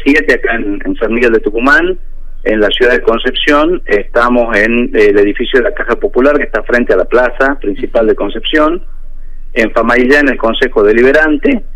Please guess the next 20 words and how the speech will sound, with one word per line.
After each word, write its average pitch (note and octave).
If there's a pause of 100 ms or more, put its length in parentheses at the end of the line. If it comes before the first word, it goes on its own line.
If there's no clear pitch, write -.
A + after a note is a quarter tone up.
(300)
y, E3+
eh, A2+
por A2+
vía C#3+
telefónica D#3
para A2+
hacer C3+
alguna C3+
consulta D#3
al A#2
cuatro B2
cincuenta B2
y C3
dos, C#3+ (100)
cincuenta C3
ochenta D3+
o A#2
ochenta G2
y F2
uno. -